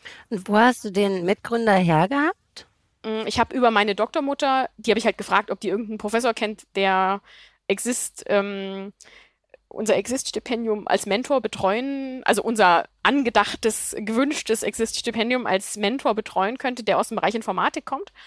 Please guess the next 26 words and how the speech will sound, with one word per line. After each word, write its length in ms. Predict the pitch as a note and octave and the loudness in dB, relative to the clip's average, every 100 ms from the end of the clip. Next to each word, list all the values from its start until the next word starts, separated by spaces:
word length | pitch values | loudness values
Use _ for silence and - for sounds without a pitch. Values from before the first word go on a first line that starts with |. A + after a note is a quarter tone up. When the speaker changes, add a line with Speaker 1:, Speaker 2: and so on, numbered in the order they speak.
| - - _ - | -20 -20 _ -4
Speaker 2:
Und 60 | |
dann 120 | G3 | 0
hat 80 | G3+ | 0
sie 80 | A3 | 0
mir 60 | G3+ | 0
den 100 | G#3 | 0
Professor 300 | G3+ G3+ F#3 | -4 -2 0
Leverenz 540 | G3 A#3+ A#3 A#3+ - | 2 2 0 -2 -6
von 120 | G#3+ | -2
der 140 | G3+ F#3+ | 0 0
B 100 | G3+ | -2
T 140 | G#3 | -4
U 120 | A3+ | -4
hier 100 | C#4 | -2
in 80 | G#3+ | -4
Cottbus, 520 | - - C4+ - - | -6 -8 -8 -10 -8
ähm, 300 | - A#3 A#3 | -6 -6 -6
empfohlen. 400 | A#3 A3+ - A#3+ | -8 -8 -2 0
Der 100 | A3 | 2
macht 380 | G3+ F#3+ - - | 0 -2 -6 -6
angewandte, 680 | G3 A3 G3+ G3 G#3 G3+ G3 _ _ _ _ _ _ _ _ - | -4 -2 -2 -2 -2 -4 -6 _ _ _ _ _ _ _ _ -4
also 140 | G#3 | -4
quasi 180 | G3 F#3 | -4 -4
angewandte 540 | - A#3 A#3 F#3 G#3+ G3 | -2 -2 0 0 0 0
Informatik. 760 | F#3+ G#3+ - F#3+ G3 B3+ - - - - - - _ _ _ _ - | 0 -2 -4 -4 -2 -4 -6 -10 -20 -18 -20 -20 _ _ _ _ 2
Und 460 | A3 G#3+ G#3+ G3 | 2 2 -4 -6